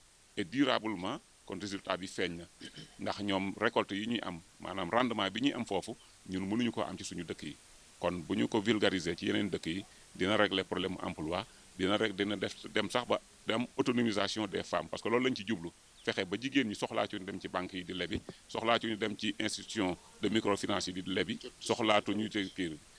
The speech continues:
Suuf si wax naa ko léegi, jot ci suuf si réglé nañu ko, ndax wax naa ne, euh, jafe na ci àll bi jigéen ñi jote ci suuf si, jafe na ci àll bi ndaw ñi jote ci suuf si. Loolu nag ñun bu ñu ko defee, ñu ne groupement bu génnee ci tool bi kat danañ la accompagner nga am hectare suuf, te du ñem ci hectare boobu rek.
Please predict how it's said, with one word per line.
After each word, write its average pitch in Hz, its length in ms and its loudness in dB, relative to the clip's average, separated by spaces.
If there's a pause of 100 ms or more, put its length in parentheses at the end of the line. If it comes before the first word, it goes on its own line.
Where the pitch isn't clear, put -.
(180)
Suuf 135 240 4
si 131 140 2
wax 117 160 4
naa 113 160 4
ko - 100 -2
léegi, 113 160 2
jot 131 120 2
ci - 80 -4
suuf 135 160 2
si 135 80 4
réglé 131 260 4
nañu 101 200 2
ko, 82 180 -6 (120)
ndax - 260 -2
wax 101 180 -2
naa 104 180 2
ne, 110 160 0 (380)
euh, 101 340 4
jafe 131 220 4
na 131 80 0
ci - 140 -2
àll 101 240 0
bi 90 220 -10
jigéen 127 300 4
ñi 113 140 0
jote 110 220 -2
ci 110 80 -6
suuf - 240 -6
si, 123 140 -10 (280)
jafe - 180 0
na 113 100 0
ci 120 120 -4
àll 101 220 0
bi 101 120 -6
ndaw 104 200 0
ñi 120 140 -2
jote 110 220 -4
ci 117 80 -4
suuf 123 200 0
si. - 140 -10 (460)
Loolu 104 160 2
nag 107 120 0
ñun 98 140 -2
bu 107 100 -4
ñu 143 60 4
ko 147 80 4
defee, 95 400 -2
ñu 95 100 -4
ne 110 100 -4
groupement 110 420 -2
bu 101 180 -10
génnee 131 240 0
ci - 80 -10
tool 101 180 0
bi 95 120 -4
kat - 140 -4
danañ 104 220 -2
la - 100 -2
accompagner 101 460 2
nga 92 140 2
am 87 160 -2
hectare 107 400 4
suuf, - 260 -6 (260)
te - 80 0
du 98 100 4
ñem 127 160 4
ci 139 80 -2
hectare 95 340 0
boobu 87 240 -2
rek. 82 120 -6